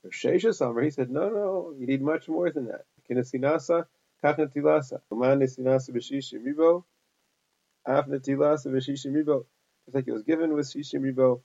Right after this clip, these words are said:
so too when it's taken away, you need there to be shishim ribo, six hundred thousand people there, and if there's not,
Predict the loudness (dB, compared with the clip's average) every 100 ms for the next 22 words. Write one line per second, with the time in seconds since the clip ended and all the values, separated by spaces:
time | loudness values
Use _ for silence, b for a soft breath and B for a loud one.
0 | _ _ _ _ _ 4 4 0 0 0
1 | 0 0 0 0 2 4 6 4 0 -6
2 | -2 0 0 -2 -6 -8 -10 -14 -12 -8
3 | 0 0 0 -2 0 2 2 2 2 2
4 | -2 -10 -2 0 2 0 -6 -4 4 4